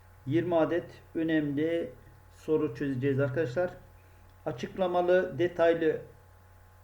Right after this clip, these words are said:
çözeceğiz. Geriye dönük trafik adabı sorularında mutlaka çözerek arkadaşlar, trafik adabından kalmayalım.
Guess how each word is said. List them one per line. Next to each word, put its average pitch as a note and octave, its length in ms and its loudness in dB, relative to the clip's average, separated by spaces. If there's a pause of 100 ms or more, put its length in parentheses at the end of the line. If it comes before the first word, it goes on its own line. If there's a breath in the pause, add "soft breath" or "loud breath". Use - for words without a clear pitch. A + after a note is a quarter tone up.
(120)
çözeceğiz. F3 680 -4 (760 soft breath)
Geriye G#3 380 6
dönük G#3+ 440 0 (800)
trafik F#3+ 300 0
adabı F3+ 400 2
sorularında F3+ 480 0
mutlaka F3+ 520 -4
çözerek E3+ 480 0
arkadaşlar, D#3 540 -2 (840 soft breath)
trafik F#3+ 420 0
adabından E3 1000 2
kalmayalım. F3 680 -2